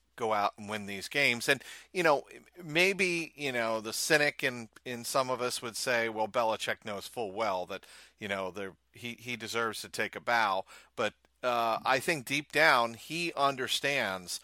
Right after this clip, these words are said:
that if it isn't this particular group of players, and one in particular, he, he,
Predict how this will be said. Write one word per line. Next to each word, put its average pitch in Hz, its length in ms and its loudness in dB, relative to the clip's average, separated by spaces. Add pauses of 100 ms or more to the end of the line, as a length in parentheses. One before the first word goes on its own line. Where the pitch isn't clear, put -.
(300)
that 113 340 6
if 123 140 -2
it 131 100 2
isn't 160 440 2
this 143 240 -2 (240)
particular 151 420 -6
group 123 260 -8
of 113 140 -10
players, 110 500 0 (280)
and 113 260 2
one 139 300 6
in 117 100 4
particular, 101 640 -2 (300)
he, 123 240 -8
he, 139 180 -18